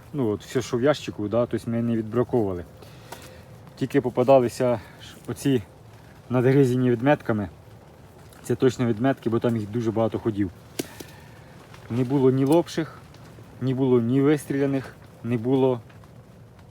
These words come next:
маленької дуже. І ось так воно виходить.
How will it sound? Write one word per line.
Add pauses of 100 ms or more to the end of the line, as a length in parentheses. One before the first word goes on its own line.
(300)
маленької
дуже. (1900)
І
ось
так
воно
виходить.